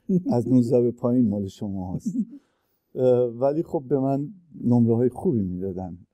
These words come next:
Speaker 1: اه، آقای
Speaker 2: کار کنی،
Speaker 1: زنجانپور.
Speaker 2: مجبور شدی کار کنی، رفتی کار، کار شروع
Speaker 1: خیلی
Speaker 2: کردی؟
Speaker 1: کارهای زیادی کردم دیگه. اب-، بیشترش رو مثلاً گارسونی،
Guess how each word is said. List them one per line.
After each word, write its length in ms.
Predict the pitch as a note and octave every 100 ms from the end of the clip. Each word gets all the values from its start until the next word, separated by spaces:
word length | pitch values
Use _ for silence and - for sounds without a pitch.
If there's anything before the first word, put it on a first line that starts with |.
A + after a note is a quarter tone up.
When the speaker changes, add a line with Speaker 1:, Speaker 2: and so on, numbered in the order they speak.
| _
Speaker 1:
اه، 260 | G#2+ F#2+ F#2 G2 -
آقای 260 | A#2 F#3
Speaker 2:
کار 140 | D3+ A2+
کنی، 100 | F#3
Speaker 1:
زنجانپور. 260 | A3+ A3+ F3
Speaker 2:
مجبور 200 | G3 F3
شدی 180 | -
کار 200 | F3 E3
کنی، 280 | D#3 E3+ F3+
رفتی 260 | F#3 F3 F3
کار، 320 | - F3+ F3+
کار 340 | F3 F3+ E3
شروع 260 | D#3+ - D#3+
Speaker 1:
خیلی 120 | D4+
Speaker 2:
کردی؟ 120 | G3+
Speaker 1:
کارهای 320 | F3+ E3 D#3+ D#3
زیادی 420 | C#3 C3+ B2+ A2
کردم 500 | - A#2 A2 A2+ A2+
دیگه. 380 | A2+ A#2+ A#2 A#2+ -
اب-، 580 | B2+ B2 B2+ C3+ B2+ B2
بیشترش 420 | B2 - C3+ C3 C3
رو 80 |
مثلاً 280 | B2 A#2 A#2
گارسونی، 800 | A2+ A#2 A2 G#2 G#2 G#2 A2